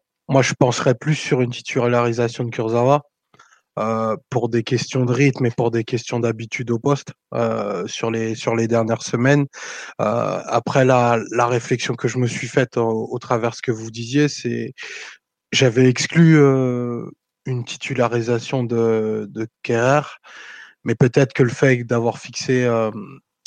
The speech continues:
fixé Thiago Silva central gauche, c'est peut-être pour, pour justement faire rentrer Kehrer, qui a pour lui d'avoir le, le, le plus énorme jeu de tête de, de, de l'effectif au niveau défensif.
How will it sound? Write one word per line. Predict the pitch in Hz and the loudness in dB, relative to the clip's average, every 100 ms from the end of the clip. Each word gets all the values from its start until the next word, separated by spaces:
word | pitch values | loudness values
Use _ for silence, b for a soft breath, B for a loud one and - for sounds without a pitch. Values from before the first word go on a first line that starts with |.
| - - | -14 -14
fixé | - - 139 | -12 -2 -2
Thiago | - 123 | 0 0
Silva | 123 135 120 127 | 0 -2 0 0
central | - 127 135 123 | 0 -2 0 0
gauche, | 131 139 - | 2 0 0
c'est | 117 - | -4 -2
peut-être | 117 - | -4 -4
pour, | - 113 - - _ _ _ _ _ _ _ _ _ | -6 -6 -8 -20 _ _ _ _ _ _ _ _ _
pour | - 123 | -6 -2
justement | 120 139 - 143 139 | -2 0 2 4 2
faire | - 131 117 | 2 0 2
rentrer | 123 - 123 | -2 -2 -6
Kehrer, | 123 123 139 143 B B B B B | -2 0 0 -2 B B B B B
qui | 135 | 0
a | |
pour | 123 127 120 | 2 4 6
lui | 139 | 6
d'avoir | 131 120 117 123 117 | 6 4 4 4 4
le, | 117 113 113 | 2 0 0
le, | 113 117 - | -2 -6 -6
le | 120 117 | -2 -2
plus | - 131 120 | -2 -2 2
énorme | 127 127 123 | 2 2 2
jeu | 120 | 0
de | 123 | 0
tête | - 131 110 | 0 -2 -2
de, | 113 113 113 110 | -6 -6 -6 -10
de, | 117 120 | -12 -14
de | 120 113 | -10 -6
l'effectif | 113 120 123 - - - | -6 -4 -6 -6 -10 -6
au | 117 | -4
niveau | 117 113 | -2 -2
défensif. | 110 110 113 113 - 147 | -2 -6 -8 -10 -10 -14